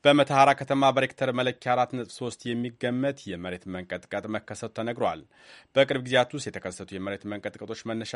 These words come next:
ከሆነው አዋሽ ፈንታሌ አቅራቢያ የምትገኘው መተሐራ ከተማ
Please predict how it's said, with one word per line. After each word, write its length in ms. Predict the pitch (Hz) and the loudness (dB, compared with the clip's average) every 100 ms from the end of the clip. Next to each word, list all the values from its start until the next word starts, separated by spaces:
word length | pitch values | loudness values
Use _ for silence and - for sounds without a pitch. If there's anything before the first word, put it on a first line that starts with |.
| 117 | -4
ከሆነው 380 | - 127 135 135 - | -4 -2 -2 -2 0
አዋሽ 320 | 123 117 - | 4 4 2
ፈንታሌ 560 | - 98 90 92 87 90 117 131 | -12 -12 -10 -8 -8 -6 -6 -4
አቅራቢያ 420 | 123 117 110 95 90 | -4 0 -2 -2 -10
የምትገኘው 580 | 90 - - 95 98 | -12 -16 -12 -10 -8
መተሐራ 280 | 104 110 110 | -8 -4 -4
ከተማ 300 | 110 - 127 | -4 -4 -2